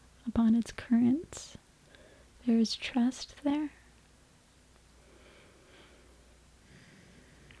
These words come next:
In these ways, that water also remembers this ancestral wisdom. She is also the keeper of this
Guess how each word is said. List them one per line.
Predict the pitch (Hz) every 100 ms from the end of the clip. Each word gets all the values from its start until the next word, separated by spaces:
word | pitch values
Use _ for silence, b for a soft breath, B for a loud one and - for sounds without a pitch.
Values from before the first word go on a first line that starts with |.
| b - 233
In | 226
these | 226 220
ways, | - 226 240 240
that | - 220 -
water | 214 214 220 214 269
also | 247 220 - 226 220 220 233 - - - - - - -
remembers | 220 214 220 233 226 220 247 - - - _ _ _ -
this | 220 - -
ancestral | 220 214 233 226 - 240 226 233 - -
wisdom. | 240 233 - 247 240 269 - _ _ - - _ - - - - B B B B
She | - 240
is | 233 226 - - - - - -
also | 226 220 - 226
the | 220 240 -
keeper | - 240 240 - 220 254 330
of | 208 -
this | 226 226 - - -